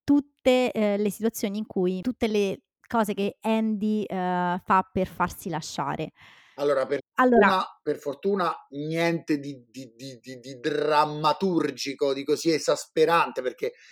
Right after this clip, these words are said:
Speaker 2: Andy a un certo punto, come dicevamo prima, raggiunge delle vette che io non so neanche se siano fattibili. Poi magari lo sono e per mia fortuna non, non ho incrociato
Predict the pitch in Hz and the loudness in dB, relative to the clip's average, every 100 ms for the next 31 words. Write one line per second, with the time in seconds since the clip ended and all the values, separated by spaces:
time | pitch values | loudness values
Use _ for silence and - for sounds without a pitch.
0 | _ _ 175 175 175 160 147 143 143 151 | _ _ 4 4 4 2 2 -2 -4 -2
1 | 151 151 139 135 131 127 143 139 151 151 | -4 -2 -2 -2 -8 -4 -2 -2 -2 -4
2 | 139 127 135 131 165 160 143 143 143 143 | -4 -2 -2 -4 -8 -4 0 2 2 0
3 | 160 - - 147 139 - _ _ _ - | -2 -4 0 2 2 -2 _ _ _ 2
4 | 175 220 208 175 170 160 165 185 170 151 | 6 6 4 2 2 4 2 2 0 0
5 | 147 - 170 156 160 - - 196 139 151 | -2 2 2 4 0 0 0 0 0 -4
6 | 143 139 202 190 135 147 185 185 175 160 | -2 8 6 6 -2 2 6 6 6 4
7 | - 185 185 190 180 175 - 151 151 151 | 8 10 12 12 10 8 6 6 6 8
8 | 156 147 147 - 160 165 160 160 - 196 | 6 6 2 2 0 2 2 0 -2 0
9 | 180 165 165 160 160 170 180 165 160 147 | 0 -2 -4 -4 -2 -2 -2 -2 -2 0
10 | 165 170 170 160 | 4 4 6 4